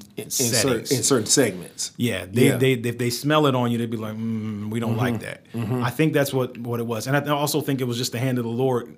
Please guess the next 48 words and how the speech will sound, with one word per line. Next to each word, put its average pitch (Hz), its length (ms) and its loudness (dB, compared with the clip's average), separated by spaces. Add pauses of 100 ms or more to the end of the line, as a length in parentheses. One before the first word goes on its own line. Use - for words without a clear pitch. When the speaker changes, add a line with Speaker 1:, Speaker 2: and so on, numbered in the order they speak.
(120)
Speaker 2:
bringing 120 420 -4
me 120 120 -2
to - 120 -6
the 107 80 -6
point 110 260 -6
where 110 120 -4
I 107 60 -2
could 107 480 -10
buy 110 160 -2
my 107 160 -6
own 120 140 0
business. - 480 -8 (440)
And 127 100 -8
so 156 120 4
then 175 480 4
I 147 100 4
got 156 140 6
to 151 100 -2
a 143 60 2
point 135 280 2
where 120 380 2 (340)
I 123 120 -6
said, 120 220 -2
"Okay, 147 360 4
well, 123 260 2
I'm 165 200 2
not 151 160 6
gonna, 123 340 2 (220)
uh, 69 400 -12 (140)
clearly 170 380 6
I 131 120 2
cannot 127 480 -2
work 117 260 -4
for - 100 -8
anybody 104 480 -6
else. 98 360 -8 (380)
And 117 100 -2
I've 123 120 6
saved 143 320 6
up 139 160 4
a 135 40 2
little 131 220 8
<laughs> 135 80 2
bit 135 40 4
of 131 80 0
money 123 200 0
for 120 120 -8
myself. 110 580 -4